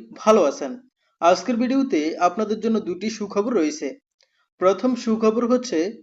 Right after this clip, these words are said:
নবম জাতীয় পে স্কেল ঘোষণা। প্রজাতন্ত্রের কর্মচারীদের বেতন ভাতা লি-, বৃদ্ধির লক্ষ্যে দু হাজার চব্বিশ পঁচিশ অর্থ বছরের বাজেটে অর্থের সংস্থান রাখা এবং সর্বনিম্ন বেতন ত্রিশ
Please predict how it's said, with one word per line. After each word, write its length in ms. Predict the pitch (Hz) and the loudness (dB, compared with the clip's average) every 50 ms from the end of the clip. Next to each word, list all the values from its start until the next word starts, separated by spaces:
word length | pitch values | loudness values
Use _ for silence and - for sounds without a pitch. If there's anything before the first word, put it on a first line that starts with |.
| _ _ _ _ _ _ _ _ _ - | _ _ _ _ _ _ _ _ _ -8
নবম 340 | 156 156 175 196 208 262 262 240 | -2 2 4 4 6 6 4 4
জাতীয় 340 | 226 226 226 226 247 254 | 4 2 2 2 -2 -2
পে 240 | 240 - 202 196 202 | 0 2 4 4 4
স্কেল 260 | 202 - - 247 247 233 | 2 0 -2 -2 -2 0
ঘোষণা। 400 | 175 175 170 - 190 175 147 135 131 - _ _ _ _ _ _ _ _ - | -2 -4 -6 -4 -4 -4 -4 -4 -6 -8 _ _ _ _ _ _ _ _ -2
প্রজাতন্ত্রের 600 | 175 196 202 233 247 240 269 262 254 254 269 262 - | 2 2 4 4 4 2 2 0 0 0 -2 -2 0
কর্মচারীদের 640 | - 208 208 202 214 208 - 226 220 247 233 240 220 | 2 2 2 2 2 -2 -4 -2 -2 -2 -2 -2 -2
বেতন 380 | - 180 185 180 185 220 226 220 | 2 2 2 2 2 0 -4 -4
ভাতা 360 | - - - 202 202 202 220 | -4 -4 -2 -2 0 0 0
লি-, 340 | 214 190 175 180 - - - _ _ | 0 0 -2 -4 -6 -10 -20 _ _
বৃদ্ধির 340 | - 170 180 180 - 226 208 214 | -6 -6 -6 -4 -4 -4 -2 0
লক্ষ্যে 360 | 214 214 214 - - 160 156 185 247 - - _ _ _ _ _ _ - | -2 -2 -2 -4 -2 -2 -2 -2 -2 -8 -14 _ _ _ _ _ _ -16
দু 100 | - 185 | -10 -2
হাজার 280 | 190 240 254 262 277 269 - | 2 2 4 4 2 0 2
চব্বিশ 400 | - 226 214 208 - 240 247 240 - - - | 4 2 2 2 2 -2 -2 -4 -4 -6 -4
পঁচিশ 340 | 208 196 196 196 247 226 - - | -4 -4 -2 -2 -6 -6 -6 -4
অর্থ 280 | - 190 185 196 190 - 233 | -2 0 0 0 0 -2 -2
বছরের 360 | 220 233 226 226 233 233 214 | 0 0 0 0 0 0 2
বাজেটে 460 | 180 175 180 196 214 233 233 185 156 170 208 - - _ _ _ _ _ _ _ - | 4 4 4 4 4 0 -2 0 -4 -4 -4 -6 -14 _ _ _ _ _ _ _ 0
অর্থের 400 | - 180 214 220 - - 254 254 247 | 4 4 4 4 4 0 0 0 0
সংস্থান 440 | 254 - 226 220 220 - - 247 247 240 | 0 0 0 -2 0 0 0 0 2 4
রাখা 360 | 233 233 226 233 208 156 156 180 226 - - _ _ _ _ _ - - | 2 2 2 0 0 0 0 0 -2 -6 -16 _ _ _ _ _ 0 2
এবং 200 | 185 196 240 247 240 | 4 4 4 2 2
সর্বনিম্ন 840 | 233 - 226 226 226 226 247 247 247 247 247 240 240 254 247 247 247 | 0 0 0 2 2 2 2 0 2 2 0 0 0 2 2 4 4
বেতন 400 | 247 247 254 247 - 196 160 175 208 226 233 - - _ _ _ _ _ _ - | 4 4 2 2 2 0 -2 -2 -2 -6 -10 -12 -16 _ _ _ _ _ _ -8
ত্রিশ 200 | - 220 247 233 | -2 -2 0 2